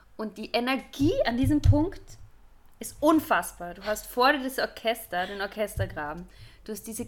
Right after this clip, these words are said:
ganz vielen, meistens extrem schön angeordneten Stühle von Menschen, äh, also menschenleer in dem Zeitpunkt. Und du hast diesen Bühnenraum, diesen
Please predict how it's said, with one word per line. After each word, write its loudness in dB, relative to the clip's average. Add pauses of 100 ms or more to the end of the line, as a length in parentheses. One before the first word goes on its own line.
(100)
ganz -2
vielen, -2
meistens -6
extrem -8
schön -6
angeordneten -6
Stühle -8 (540)
von -8
Menschen, -10
äh, -6
also -4 (100)
menschenleer -6
in -4
dem -8
Zeitpunkt. -10 (320)
Und -12
du -8
hast -6
diesen -10 (120)
Bühnenraum, 0
diesen -10